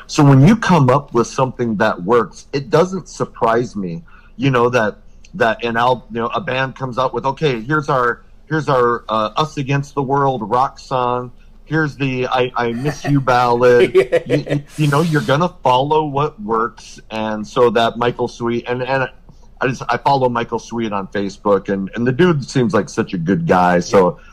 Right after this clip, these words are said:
Speaker 1: you know, I, I root for Stryper, but, you know, it, it's, it's easy to see why some of these bands, they find a formula that works, they, they copy it, and unfortunately, you know, the, the, the replication doesn't always, you know, work sales-wise,
Speaker 2: No.
Speaker 1: but,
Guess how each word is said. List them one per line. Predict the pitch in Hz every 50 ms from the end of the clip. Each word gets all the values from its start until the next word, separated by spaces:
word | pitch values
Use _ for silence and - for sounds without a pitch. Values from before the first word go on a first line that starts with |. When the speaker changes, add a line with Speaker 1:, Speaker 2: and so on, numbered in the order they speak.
| - -
Speaker 1:
you | - 104 107
know, | 98
I, | 95 123 127 -
I | 120 131
root | 123 104 107 110 107 104 -
for | 113 104
Stryper, | 95 - - - 98 95 95 92 92 - 95 92 92 87
but, | 85 98 92 90 - - - -
you | - 190 185
know, | 147
it, | 135 139 135 -
it's, | 143 151 143 - - -
it's | 143 143 185
easy | 196 170 135 143
to | 127 117
see | 110 - - 127 117
why | 107 104 101 95 95
some | - - 120 110
of | 110 98
these | 104 104 98 92
bands, | 78 101 98 98 98 98 98 98 95 - - - - - - - - - - -
they | - 87 95
find | 92 - 110 110 113 117 117
a |
formula | 113 - 127 120 120 117 117 113 113 113 110
that | 101 107 98 -
works, | 90 95 92 90 78 - -
they, | - 87 90
they | 80 73 95 95
copy | - - - 113 104 104 - 110 104 101
it, | 101 101 95 -
and | 101 104 98 92 104
unfortunately, | 113 127 135 - 160 143 139 - 127 117 107 104 95 101 95 95 87 - - - - - - -
you | 98 104
know, | 98 95 92
the, | 90 90 85 82 101 101 104 104 98 -
the, | 98 98 104 101 98 - -
the | 101 107
replication | 90 104 120 120 - - 107 104 95 - - 120 113 107 - - 101 92 92 85
doesn't | 107 104 101 92 101 101
always, | 101 101 98 95 95 95 90 - - - - - - - -
you | 104 104
know, | 101
work | 98 95 113 110 104 -
sales-wise, | - - 120 104 104 98 95 87 82 92 92 90 87 87 87 82 78
Speaker 2:
No. | 76 82
Speaker 1:
but, | 90 87 82 80 73